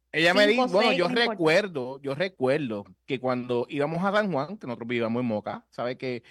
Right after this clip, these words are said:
Speaker 1: yo bien bebé me re-, me recuerdo, único es que mi mamá me ponía en la parte de atrás del carro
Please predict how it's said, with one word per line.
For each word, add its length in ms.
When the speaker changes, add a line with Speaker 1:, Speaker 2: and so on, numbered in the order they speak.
Speaker 1:
yo 180
bien 240
bebé 320
me 120
re-, 200
me 200
recuerdo, 760
único 460
es 120
que 120
mi 180
mamá 440
me 140
ponía 380
en 80
la 140
parte 200
de 60
atrás 200
del 160
carro 520